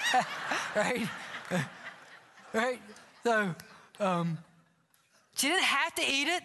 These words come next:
Discernment, that's her problem, not mine. Um,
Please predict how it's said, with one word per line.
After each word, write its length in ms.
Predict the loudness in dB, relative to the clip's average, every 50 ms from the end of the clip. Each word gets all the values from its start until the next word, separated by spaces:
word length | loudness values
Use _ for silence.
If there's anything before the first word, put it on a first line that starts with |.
| -4 -2
Discernment, 640 | 0 0 2 2 2 4 4 4 4 2 2 0 2
that's 200 | 0 0 2 2
her 100 | 0 0
problem, 380 | 2 4 4 6 6 4 4 2
not 200 | 2 2 2 2
mine. 280 | 2 4 4 2 2 -2 -4 -6 -6 -6 -6 -6 -6 -6 -6 -8 -8 -8 -8 -8 -8 -8 -8 -8 -10 -10 -10 -12 -12 -12 -12 -14 -14 -14 -14 -14 -14 -10 -6 -2
Um, 260 | -2 0 0 -2 -4